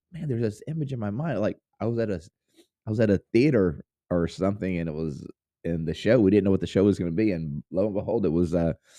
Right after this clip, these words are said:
<clears throat> Joseph and the Technicolor Dreamcoat. So, <laughs> I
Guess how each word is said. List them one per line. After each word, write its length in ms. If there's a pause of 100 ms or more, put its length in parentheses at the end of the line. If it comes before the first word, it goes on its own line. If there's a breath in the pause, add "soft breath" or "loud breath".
(460 loud breath)
<clears throat> 260
Joseph 380
and 100
the 60
Technicolor 540
Dreamcoat. 480 (140)
So, 280 (320)
<laughs> 320
I 120